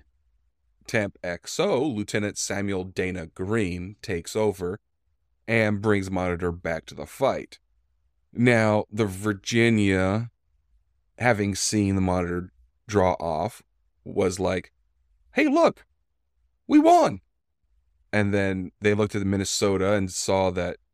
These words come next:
well, she was still run aground, and the tide was going out, which means she's now out of reach. And, you know, we've actually did suffer some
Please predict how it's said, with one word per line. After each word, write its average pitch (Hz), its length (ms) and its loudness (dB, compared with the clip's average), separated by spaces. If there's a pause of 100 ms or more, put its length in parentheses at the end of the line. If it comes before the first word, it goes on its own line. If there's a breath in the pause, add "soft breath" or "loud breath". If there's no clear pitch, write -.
well, 123 200 -4
she - 220 -6
was 123 160 -6
still 113 460 0 (100)
run 101 260 -2
aground, 98 560 -4 (880)
and 98 400 2
the 98 60 -2
tide 117 300 0
was 113 160 -4
going 98 340 -2
out, 95 300 -4
which - 180 -16
means 90 200 -6
she's 90 240 -10
now 87 260 -6
out 87 160 -8
of 90 280 -12
reach. - 640 -6 (840)
And, 95 500 -2 (840)
you 208 120 -4
know, 165 480 -4
we've 277 260 -6
actually 262 300 -2
did 156 360 -6
suffer 180 440 -4
some 196 340 -6